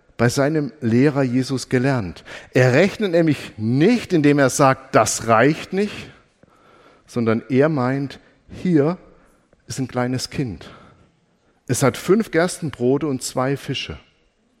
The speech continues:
Aber was ist das schon für so viele Menschen? Philippus weist auf das Viele hin,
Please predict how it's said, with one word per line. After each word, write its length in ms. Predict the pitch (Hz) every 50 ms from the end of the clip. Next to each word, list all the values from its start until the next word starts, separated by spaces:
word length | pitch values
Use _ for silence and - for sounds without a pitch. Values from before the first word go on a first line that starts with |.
| _ _ _ _ _ _ _ _ _ _ -
Aber 200 | - 104 104 101
was 160 | 104 107 -
ist 200 | - 185 - -
das 100 | 107 95
schon 320 | - - 98 90 82 80 80 _ _ _ _ _ _ _
für 160 | _ - 104
so 160 | 98 - 101
viele 240 | - - 107 95 95
Menschen? 580 | 95 95 107 120 120 110 - - 85 73 67 67 _ _ _ _ _ _ _ _ _ _ _ _ _ _ _ _ _ _ _ _ - _ _ _ _ _ _ _ - _ _ _ - - - - - - - - - - - - _ _ _ _
Philippus 800 | - - 120 120 143 226 254 - 180 190 214 240 - - - - -
weist 680 | - 123 113 135 131 165 220 240 247 240 - - - -
auf 200 | 160 151 139 -
das 320 | - 165 135 127 - -
Viele 480 | - - - - 196 240 254 254 247 208
hin, 380 | 135 123 143 160 208 220 202